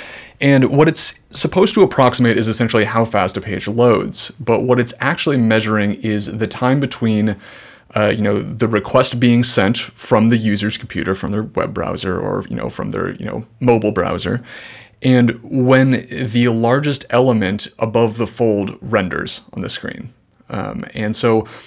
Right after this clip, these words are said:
for instance, if you have a page where there's a very large block of text that appears above the fold, uh, both on, you know, desktop and mobile, that will be the largest element. In lots of other cases, it might be something like a hero image or a banner image.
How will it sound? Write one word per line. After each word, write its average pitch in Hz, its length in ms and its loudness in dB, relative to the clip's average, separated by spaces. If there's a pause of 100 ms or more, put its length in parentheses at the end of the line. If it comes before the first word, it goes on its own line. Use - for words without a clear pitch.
(480)
for - 180 -2
instance, 135 440 0
if - 180 -4
you 127 140 0
have 120 280 0
a 113 60 -4
page 123 360 -2
where 113 280 0 (220)
there's 123 240 0
a - 20 -8
very 110 220 4
large 101 280 2
block 98 240 0
of 90 120 -8
text - 320 -2
that 147 100 0
appears 151 320 -2
above 143 260 0
the 135 80 -2
fold, 151 380 -2 (160)
uh, 110 220 0
both 104 240 -2
on, 104 100 -2
you 104 80 -4
know, 98 80 -2
desktop 101 460 -6
and 104 160 -6
mobile, 117 240 -4
that 110 120 -2
will 120 120 -2
be 117 100 -4
the 113 80 -4
largest 117 320 -2
element. 117 380 -2 (360)
In 104 120 -8
lots 101 200 -4
of 107 60 -8
other 104 160 -4
cases, 107 380 -8
it 87 80 -8
might 98 140 -6
be 98 100 -10
something 101 300 -10
like 104 180 -10
a 98 60 -8
hero 135 380 0
image 123 380 -2
or 98 180 -6
a - 60 -8
banner 101 380 -6
image. 101 400 -10